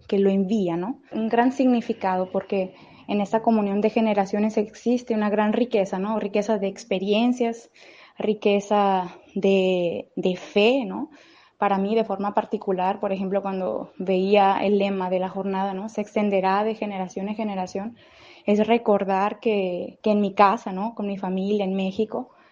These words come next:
quien me transmitió, me, me compartió la fe, eh, claro que mis padres, pero también mi abuelita, quien es muy presente en mi vida, quien vivió conmigo, vive,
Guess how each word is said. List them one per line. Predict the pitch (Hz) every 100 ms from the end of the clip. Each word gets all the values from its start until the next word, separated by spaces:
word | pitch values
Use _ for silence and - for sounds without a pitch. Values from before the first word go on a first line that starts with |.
| _ _ -
quien | 226 208 202 190 190 - _ _ _
me | - 214
transmitió, | 214 214 208 208 196 220 214 247 262
me, | 208 196 190
me | 196
compartió | - 208 202 196 - 226
la | 247 196
fe, | - 185 190 - _
eh, | 190 180 175 180 - _ _ _ _ -
claro | 202 202 220 220
que | 190 - _ _ _ -
mis | 214 196 -
padres, | 202 185 202 254 285 _ - - - _ _
pero | 226 220
también | 214 202 202 214 262 277
mi | 208 214
abuelita, | 202 196 190 202 196
quien | 185 180 180 180
es | 190 185 185
muy | 208 220
presente | 233 208 208 190 190
en | 208
mi | 190
vida, | 175 208 214
quien | - 180 170 165
vivió | 180 170 175 190
conmigo, | 190 180 175 190 196
vive, | 170 185 190